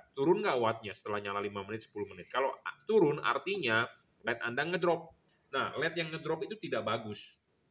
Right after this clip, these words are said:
Karena kenapa ngedrop nggak bagus? Ya nggak bagus dong. Masa, jadi kalau Anda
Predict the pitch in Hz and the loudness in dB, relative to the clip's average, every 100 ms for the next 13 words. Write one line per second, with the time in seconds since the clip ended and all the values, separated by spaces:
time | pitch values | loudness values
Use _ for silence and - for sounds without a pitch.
0 | _ _ _ _ _ _ _ - 107 151 | _ _ _ _ _ _ _ -8 -4 0
1 | 208 - - _ _ - 170 214 202 147 | 0 0 -16 _ _ -6 -2 0 0 0
2 | 131 - 113 107 101 98 - 95 98 190 | 0 0 -2 -2 -4 -6 -8 -8 -6 -4
3 | 208 170 127 - 107 98 92 87 110 185 | -2 -2 -4 -4 -2 0 -4 -8 -8 -2
4 | 190 - - _ _ _ _ _ _ _ | -2 -2 -16 _ _ _ _ _ _ _
5 | - 147 175 160 160 143 139 147 175 175 | -6 -2 2 2 2 0 -2 2 2 2
6 | 170 | 0